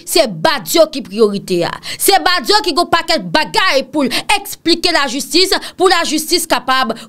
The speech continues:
commencer et continuer faire travail si possible. Badio sorti, il dit moi-même, m'pa jamais caché. Nous, un monde tant que Joseph Félix Badio te ka caché.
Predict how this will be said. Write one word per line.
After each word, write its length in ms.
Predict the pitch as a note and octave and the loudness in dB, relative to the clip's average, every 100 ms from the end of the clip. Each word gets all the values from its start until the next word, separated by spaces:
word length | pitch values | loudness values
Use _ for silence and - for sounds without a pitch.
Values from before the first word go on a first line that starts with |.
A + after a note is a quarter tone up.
| - | 0
commencer 760 | C5 F4+ D#4+ - D4+ B3 - | 2 4 2 2 0 0 0
et 100 | D#4+ D#4 - | 0 0 2
continuer 520 | G4 - C#4+ B3 A#3+ | 0 0 -4 0 0
faire 180 | A#3+ G3+ | 0 -4
travail 560 | F#3 F#3 F#3 F3 G3+ | -4 -2 -2 -2 -4
si 160 | A3 F#3+ | -8 -10
possible. 840 | D#3+ F3+ - - A#2+ - - - - _ _ _ _ - - | -10 -10 -8 -8 -10 -16 -16 -16 -18 _ _ _ _ -18 -4
Badio 380 | F3+ A#3 G#3 A3+ | -2 0 0 -2
sorti, 560 | A#3+ A3+ - D4 D#4 - _ _ _ | 0 0 0 -2 -2 -8 _ _ _
il 120 | F4+ | 0
dit 80 | E4 | 2
moi-même, 480 | F4 E4+ C#4+ C4+ E4+ G4 _ _ _ _ _ _ _ _ - | 4 4 4 2 0 -6 _ _ _ _ _ _ _ _ -6
m'pa 220 | A#3+ B3 | -2 0
jamais 280 | - G#3+ C4 | 0 -2 -4
caché. 520 | - - - - - _ _ _ _ _ | -4 -2 -4 -6 -18 _ _ _ _ _
Nous, 140 | A#3 D4+ | 0 2
un 200 | C#4+ C4 | 4 2
monde 500 | A3+ B3+ A#3+ A3+ A3+ | 0 0 0 -2 -2
tant 120 | A#3 | -2
que 160 | A#3 A3 | -2 -2
Joseph 400 | G#3+ G#3 G#3 - | 0 0 0 -2
Félix 400 | A#3 G#3+ - F#3+ | -4 -2 -6 -4
Badio 400 | F#3 G#3+ D#3+ G#3+ | -2 -2 -2 -6
te 100 | G#3+ | -4
ka 140 | G#3 | -6
caché. 460 | G#3+ G#3+ - C4 | -4 -4 -4 -6